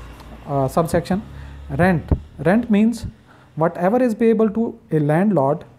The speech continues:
in money। ये पैसे की शक्ल में भी हो सकता है रेंट जिसको हम कहेंगे, काइंड यानी कि वो जो फसल काश्त की गई उसकी शक्ल में भी हो सकता है, और सर्विस या उसके बदले में कोई काम हो सकता है कि वो उसका कोई काम कर दिया करे, फर्ज किया वो मैकेनिक है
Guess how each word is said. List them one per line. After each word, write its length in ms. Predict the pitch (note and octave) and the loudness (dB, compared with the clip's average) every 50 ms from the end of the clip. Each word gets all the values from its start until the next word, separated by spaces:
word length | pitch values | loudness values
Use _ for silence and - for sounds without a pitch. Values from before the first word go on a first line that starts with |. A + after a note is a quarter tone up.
| - A3+ | -4 -2
in 140 | F3+ F3+ E3 | 0 2 2
money। 260 | D3 C3+ C3+ D3+ F3+ A3 - - - - - - - | 2 0 0 0 -2 -4 -6 -12 -20 -20 -20 -12 -4
ये 100 | D3+ F3 | -2 -2
पैसे 300 | E3+ - G3 G#3 - B3+ | 0 2 0 2 2 0
की 100 | A3 A3+ | -2 0
शक्ल 220 | A3 A#3+ A3+ B3 A#3 | 0 0 0 2 2
में 160 | A#3 A#3+ A3 | 2 2 2
भी 60 | A3 | 2
हो 120 | A3 G#3 G3+ | 2 2 2
सकता 280 | G#3+ G#3 G3+ - G3+ | 0 -4 -4 -2 -2
है 180 | G3+ G#3 C4 - - - - - | -2 -2 -4 -10 -16 -16 -4 0
रेंट 220 | D3 D#3 E3 F3 - - - | 0 2 2 0 -4 -8 -10
जिसको 400 | E3+ D#3+ D3+ D3 E3 D#3+ - F3+ | -10 -8 -2 -2 -2 -2 0 0
हम 100 | E3+ D#3 | 0 0
कहेंगे, 360 | D#3 - D#3+ D#3 D#3+ D#3+ E3 D#3+ - - - - _ _ _ - | 0 0 0 0 0 -2 -4 -8 -12 -20 -20 -20 _ _ _ -4
काइंड 400 | F#3 F3+ F3 G3+ A3 A3+ A3+ A3+ - - - - _ _ _ _ - | -2 0 2 4 4 2 2 0 -4 -14 -20 -20 _ _ _ _ -4
यानी 180 | D#3 E3 F3 E3+ | -2 -2 -2 0
कि 100 | F#3+ E3+ | 0 -2
वो 200 | D#3 D#3+ E3+ E3 | 0 0 0 0
जो 140 | D3+ D#3+ D3+ | 0 -2 -2
फसल 320 | - G3 G3 B3 B3 A3+ | -2 -2 -2 -2 -4 -4
काश्त 460 | F#3+ - - - F3 E3+ E3+ E3+ - | -4 -8 -4 -2 0 0 0 -2 -2
की 100 | - F#3 | -4 -2
गई 120 | D#3+ F3 E3+ | 0 0 0
उसकी 240 | D#3+ D#3 - G#3+ | -2 -2 -4 -4
शक्ल 220 | G3 F#3 E3+ G#3 G3+ | -4 -4 -2 -2 -2
में 180 | G3+ G#3 G3 | -2 -2 0
भी 80 | F3+ G3 | 0 0
हो 100 | F#3 E3+ | 0 0
सकता 280 | - F3+ D#3+ - F3 F3+ | -2 -6 -8 -6 -6 -8
है, 80 | G3 - - - - _ _ _ _ _ - | -8 -10 -16 -20 -20 _ _ _ _ _ -4
और 120 | D#3+ D#3+ D#3 | -2 -2 -2
सर्विस 560 | - - E3 E3 F3 F#3+ F#3+ G3 - - D#3+ | 0 -2 -2 0 2 0 0 0 -4 -4 -4
या 100 | F#3+ G#3+ | -2 -2
उसके 300 | G3+ G#3 A3+ A3+ - G#3+ | -2 -2 -4 -2 -2 0
बदले 260 | F#3+ F#3+ F#3 G3 G3 | 0 0 2 2 2
में 120 | G3+ A3 | 0 0
कोई 120 | G3+ A3 G#3 | 0 -2 -2
काम 300 | G#3+ - G3 G3 G#3+ G#3 | -2 0 0 2 2 2
हो 100 | G3 F3 | 2 2
सकता 260 | - E3 - - F3 | 0 -4 -2 -2 -4
है 60 | E3+ | -2
कि 80 | E3 E3+ | -2 -2
वो 80 | D3+ | -2
उसका 180 | D3+ - - D#3 | -4 -2 -4 -4
कोई 140 | C#3+ D#3+ C#3+ | -4 -4 -2
काम 260 | - D#3 D3 D3 D3+ | 0 0 0 0 0
कर 160 | C#3+ C#3+ C#3 | 0 -2 -2
दिया 160 | C#3 C#3+ D3 | 0 -2 -2
करे, 180 | C#3 D3+ C3+ C#3 | -2 0 -2 -2
फर्ज 220 | C3+ - D3+ D3+ | -2 -2 -4 -4
किया 140 | - D#3+ D3+ | -2 -4 -2
वो 80 | C#3+ D3 | -2 -2
मैकेनिक 520 | C#3+ C3+ C3 - D#3 E3 F3+ F#3+ F#3+ D#3 | -4 -4 -2 0 0 2 2 0 0 -2
है 160 | D3 D#3 - | -4 -4 -6